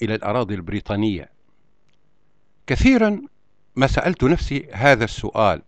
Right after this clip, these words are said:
وكثيرًا ما حاولت أن أجد له إجابة، إلا أنني،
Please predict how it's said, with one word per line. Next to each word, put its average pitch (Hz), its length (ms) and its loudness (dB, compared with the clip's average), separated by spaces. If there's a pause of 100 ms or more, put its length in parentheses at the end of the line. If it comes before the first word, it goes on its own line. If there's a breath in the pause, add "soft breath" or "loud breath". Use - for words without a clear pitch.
(680)
وكثيرًا 127 680 2 (720 soft breath)
ما 110 80 0
حاولت 135 800 0 (100)
أن 101 180 -6 (100)
أجد 120 280 -2
له 117 300 -2
إجابة، 101 680 -2 (760)
إلا 92 240 -6
أنني، 123 560 4